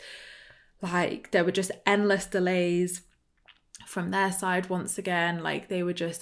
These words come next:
absolutely taking the mick, wanting to add more properties into the chain without telling. Oh my God, it was, <laughs> when I say it was testing, it was bloomin' testing. So I did not think we were gonna exchange or complete at all.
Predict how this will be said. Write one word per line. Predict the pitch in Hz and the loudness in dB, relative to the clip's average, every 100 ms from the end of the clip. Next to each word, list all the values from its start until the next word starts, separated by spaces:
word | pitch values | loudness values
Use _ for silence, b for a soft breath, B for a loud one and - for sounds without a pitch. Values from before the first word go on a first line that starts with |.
| - | 0
absolutely | 185 - - - | 0 0 -2 -4
taking | 202 180 190 180 | -4 -4 -4 -2
the | |
mick, | 175 165 - | -2 -4 -4
wanting | 180 185 185 | -4 -4 -4
to | - | -4
add | 170 170 175 | -4 -4 0
more | 196 214 | 2 2
properties | 214 190 190 208 190 | 2 -2 0 0 0
into | 196 190 190 | 0 -4 -4
the | 185 | -4
chain | - 190 185 185 185 185 B B B | -4 -2 -2 0 -2 -4 B B B
without | 165 147 - | -4 -4 -4
telling. | - 196 196 208 - | -2 2 2 2 -2
Oh | 196 | -2
my | 170 | 0
God, | 165 139 | 0 0
it | - | 0
was, | - 175 - B B - - | 0 -2 -6 B B -20 -16
<laughs> | - - - | -14 -12 -6
when | 196 247 302 | 2 4 6
I | 311 | 6
say | 311 - 190 | 4 0 2
it | - | 2
was | 202 196 | 0 0
testing, | - - 175 - 262 277 285 - | -6 -4 -4 -2 -2 -2 -4 -4
it | 208 - | -4 -2
was | 170 - _ | -4 -6 _
bloomin' | - 170 208 254 | -4 0 2 2
testing. | 233 - - - 156 147 180 B B B B B | 0 -2 -6 -4 -4 -4 -8 B B B B B
So | - 208 196 190 175 - - - - | 0 4 6 6 2 -2 -10 -2 4
I | 233 | 6
did | 254 220 | 6 4
not | 214 180 | 2 2
think | 190 175 - | -2 -4 -4
we | 185 | -2
were | 170 160 | 0 0
gonna | 170 156 151 147 - | -2 -2 -2 -4 -4
exchange | 170 175 180 160 175 | -4 -2 -4 -4 -6
or | |
complete | - 165 - 165 - | -8 -8 -4 -2 -2
at | 156 - | -4 -4
all. | 156 | -4